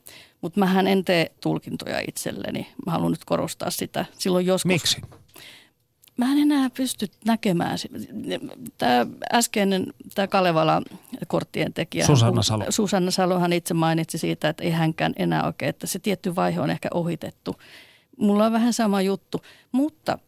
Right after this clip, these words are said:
Speaker 1: mä uneksin joskus tarotkorteista. Mä saatan nähdä jonkun kortin unessa ja itse asiassa, ö, mun tuli sellainen niinku synkronisiteettikortti, elikkä toi taikuri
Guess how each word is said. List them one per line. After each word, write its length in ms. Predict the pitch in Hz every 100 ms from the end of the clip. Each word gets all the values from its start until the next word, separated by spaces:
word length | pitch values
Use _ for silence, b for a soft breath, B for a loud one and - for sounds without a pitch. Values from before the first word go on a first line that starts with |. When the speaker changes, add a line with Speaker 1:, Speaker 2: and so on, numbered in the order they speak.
| _ _
Speaker 1:
mä 100 | 196 208
uneksin 600 | 262 339 95 - - -
joskus 400 | - - - -
tarotkorteista. 1000 | - - - - - - - - 214 - - _
Mä 80 | 254
saatan 380 | 302 277 247 247
nähdä 300 | 269 240 202
jonkun 640 | 190 208 190 180 180 - _
kortin 420 | - 254 - 190 -
unessa 640 | 233 190 170 - - 254 - B B B -
ja 220 | 214 202 _ -
itse 200 | 247 254
asiassa, 600 | 240 240 208 - 208 - -
ö, 340 | 220 220 220 196 B B B B _ _ _ B B B B -
mun 140 | 247
tuli 200 | 247 254
sellainen 500 | 240 277 240 214 214
niinku 420 | 208 214 - 214 196 - - _ _ -
synkronisiteettikortti, 1900 | 220 311 277 185 165 165 170 - 143 - 170 - _ _ _ - 202 175 - 180
elikkä 300 | 156 170 180
toi 180 | 190 190
taikuri 640 | 240 254 185 - 165 147